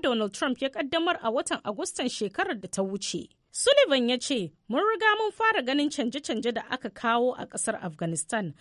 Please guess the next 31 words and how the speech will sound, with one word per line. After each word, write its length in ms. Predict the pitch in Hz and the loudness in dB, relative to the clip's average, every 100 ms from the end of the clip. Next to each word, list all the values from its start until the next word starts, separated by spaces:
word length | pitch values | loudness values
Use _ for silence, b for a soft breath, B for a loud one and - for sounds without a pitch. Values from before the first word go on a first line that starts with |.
| B | B
don 180 | 240 277 | 4 6
rage 240 | 320 269 | 4 2
cin 220 | - 285 | -2 0
hanci 340 | 233 294 285 233 | 2 0 -2 -4
da 100 | 185 | -2
rashawa 400 | 247 269 294 294 | -2 0 -2 0
ko 140 | 359 | -4
ina 340 | 339 233 233 294 | -2 0 2 0
cikin 320 | - 320 285 | -2 -4 0
gwamnatin 520 | 311 349 403 302 220 | 0 0 -2 -2 -4
ƙasar, 440 | - - 214 160 143 b b - | -4 -2 -2 -4 -8 b b -8
ƙaddamar 440 | - 359 403 427 370 | -4 0 0 0 0
da 80 | 269 | 0
dokokin 580 | 269 285 311 294 311 | 0 -2 -4 -4 -4
ƙasar 400 | 285 294 - 254 | -4 -4 -2 -2
ta 100 | - 269 | -4 -4
hanyar 360 | 359 359 247 | -2 -2 -2
hukuntawa 800 | 220 339 240 208 226 208 175 165 | -4 -6 -4 -2 0 0 0 -4
da 80 | - | -4
ɗaura 320 | - 277 269 | 2 4 4
manya-manyan 640 | 240 285 240 262 277 226 247 | 4 2 2 2 2 2 0
ma'aikatan 640 | 269 285 233 - 254 240 | 0 -2 -4 -2 -2 0
gwamnati 400 | 269 294 339 240 | 0 0 -2 -4
waɗanda 400 | 208 220 202 196 | -6 -4 -2 0
suka 260 | - 294 240 | -2 -4 -4
aikata 400 | 277 320 254 254 | -2 -2 -4 -2
laifin 380 | 247 262 254 254 | -2 -2 -2 -4
cin 220 | - 262 | -2 -6
hanci 420 | 208 349 359 247 180 | -2 -4 -4 -6 -4
da 100 | 165 | -4
rashawa. 540 | 180 - 185 170 | -4 -4 -4 -4